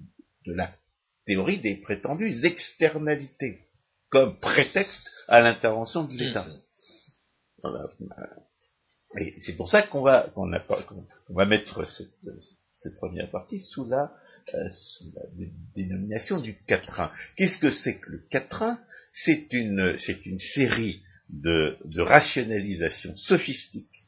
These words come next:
Speaker 1: de l'intervention de l'État, d'un tissu d'absurdité, qui sont censés, au nom de l'économie mathématique, c'est-à-dire celle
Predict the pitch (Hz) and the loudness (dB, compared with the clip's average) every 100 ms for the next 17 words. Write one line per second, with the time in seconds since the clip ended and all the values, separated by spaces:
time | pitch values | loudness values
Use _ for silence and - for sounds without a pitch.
0 | _ - _ 87 90 87 82 85 80 80 | _ -20 _ -2 0 0 -2 -4 -4 -8
1 | - 78 76 - - 285 - _ _ - | -10 -12 -14 -4 -2 -2 -6 _ _ -16
2 | - - - _ _ _ - - - - | -14 -14 -16 _ _ _ -20 -18 -20 -20
3 | - - - - - 110 - - - 98 | -20 -16 -16 -2 4 8 8 8 2 -2
4 | - - 82 80 - - 294 - _ _ | -2 -6 -8 -10 -12 -6 -6 -8 _ _
5 | _ _ _ _ _ - - - - - | _ _ _ _ _ -18 -18 -18 -20 -20
6 | - - _ _ _ _ _ _ _ - | -20 -20 _ _ _ _ _ _ _ 2
7 | 214 - - 196 - 165 143 - - 208 | 8 10 8 4 2 0 2 4 4 6
8 | 254 233 - 180 185 180 160 117 107 - | 6 4 4 4 4 4 2 0 -4 -4
9 | 101 95 92 92 87 - 127 175 190 233 | -6 -4 -4 -6 -8 -8 -6 -6 -4 -6
10 | - 92 90 87 87 85 - 82 | -4 -8 -8 -8 -6 -6 -8 -14